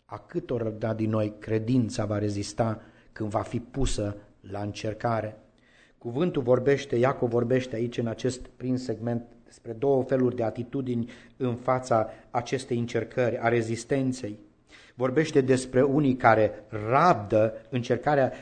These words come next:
care lucrează răbdare, care rabdă, care nu se încovoaie, care stau tare atunci când vine încercarea credinței. Dar în versetele șapte în continuare vorbește despre opt,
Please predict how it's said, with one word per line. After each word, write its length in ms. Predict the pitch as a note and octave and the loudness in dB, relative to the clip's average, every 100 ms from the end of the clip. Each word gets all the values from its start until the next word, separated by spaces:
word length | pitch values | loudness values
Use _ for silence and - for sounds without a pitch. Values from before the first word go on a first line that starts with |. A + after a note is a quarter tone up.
| - | -4
care 240 | - A#2 | 2 4
lucrează 600 | A#2 A#2 A#2 D3+ D3 B2+ | 4 2 2 4 4 6
răbdare, 600 | A2+ A2+ G2+ C3+ C#3 A#2+ | 6 4 4 4 6 6
care 280 | - A2 A#2 | 4 6 6
rabdă, 560 | G#2 A2+ C#3 C3 A2 G#2 - - | 6 8 8 8 6 4 2 -8
care 240 | - A#2+ B2 | 6 8 8
nu 200 | C3+ E3 | 8 6
se 160 | E3 | 8
încovoaie, 800 | D#3 D#3 C3 A#2+ A#2+ G#2+ F2+ F#2 - _ _ _ _ | 8 8 6 8 8 6 4 -4 -16 _ _ _ _
care 200 | - B2 | 4 4
stau 400 | A#2+ - C#3 C#3 - | 4 8 8 8 8
tare 260 | D3 D3 | 10 12
atunci 300 | B2 - B2+ | 10 8 4
când 160 | - A#2+ | 4 2
vine 160 | C3+ A#2+ | 4 2
încercarea 640 | A#2 A#2+ G#2+ B2+ B2 A2 | 2 2 4 6 6 6
credinței. 640 | A#2+ A2 A#2 A2 A2+ G#2 - - _ - - - _ - | 2 0 -2 -2 -2 -4 -6 -16 _ -20 -20 -20 _ -8
Dar 200 | A#2 A#2+ | -4 -2
în 160 | B2+ | 2
versetele 840 | A#2+ B2 - E3 D3+ B2 A#2 - - - _ _ _ _ | 4 4 4 4 6 6 6 2 -6 -20 _ _ _ _
șapte 480 | - - D3 D3 - | -18 6 6 6 4
în 100 | A#2+ | 2
continuare 640 | A#2+ A#2 B2 A#2+ B2 B2 | 2 0 0 2 4 4
vorbește 460 | A2 A#2+ A#2+ B2 A#2 | 4 4 2 2 0
despre 500 | G#2+ A#2 - A#2 A2 - - _ _ _ _ _ _ | 0 0 0 0 0 -4 -20 _ _ _ _ _ _
opt, 440 | - D#3+ - - | 8 8 8 2